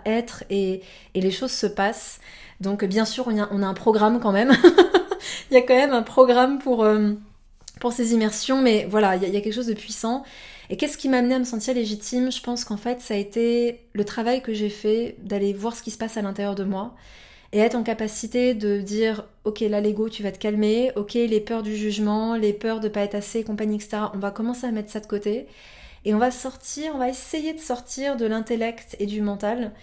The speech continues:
qui, jusque-là, était l'unique personnage que j'incarnais, en fait. C'est-à-dire que j'ai conscientisé que, jusqu'à présent, en tout cas de manière publique, il y avait vraiment quelque chose qui est-, était de manière complètement inconsciente. Attention, hein, quand je dis ça,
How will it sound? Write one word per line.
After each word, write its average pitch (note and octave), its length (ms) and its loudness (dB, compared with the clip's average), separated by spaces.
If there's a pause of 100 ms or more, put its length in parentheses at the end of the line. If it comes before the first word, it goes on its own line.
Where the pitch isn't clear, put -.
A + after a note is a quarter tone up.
(260)
qui, A#3 160 -2
jusque-là, B3+ 1000 2 (260)
était B3+ 300 -2
l'unique B3+ 440 2
personnage A#3 520 -2
que A3+ 100 -8
j'incarnais, G#3 520 -4
en F#3+ 80 -10
fait. G3+ 180 -10
C'est-à-dire A#3+ 440 -2
que A#3+ 200 0 (560)
j'ai G#3+ 160 2
conscientisé B3+ 800 0
que, G#3+ 400 0
jusqu'à A3+ 320 -2
présent, B3 340 -2
en B3+ 60 -2
tout B3 80 -10
cas B3 100 -2
de B3+ 80 2
manière G#3 260 -2
publique, A3 540 -6
il G3 60 -2
y G3+ 40 -2
avait G3+ 80 -2
vraiment A#3 220 0
quelque G#3+ 260 -6
chose B3 360 -2
qui - 140 -4
est-, G3+ 200 -6 (480)
était G#3 200 0
de A#3 40 2
manière F#3+ 240 -2
complètement G#3+ 400 -2
inconsciente. A3+ 420 -4
Attention, G3+ 420 -6
hein, F#3+ 120 -8
quand G3 80 -6
je F#3+ 100 -10
dis G#3 120 -12
ça, A#3 340 -2